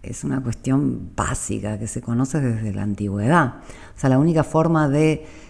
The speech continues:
este, hacer algo diferente es justamente eso, hacer algo diferente. Salir de ese esquema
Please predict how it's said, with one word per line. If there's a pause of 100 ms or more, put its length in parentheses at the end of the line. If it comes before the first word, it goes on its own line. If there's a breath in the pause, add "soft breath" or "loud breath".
(120 loud breath)
este, (1800)
hacer
algo
diferente
es
justamente
eso, (380)
hacer
algo
diferente. (760 soft breath)
Salir
de
ese
esquema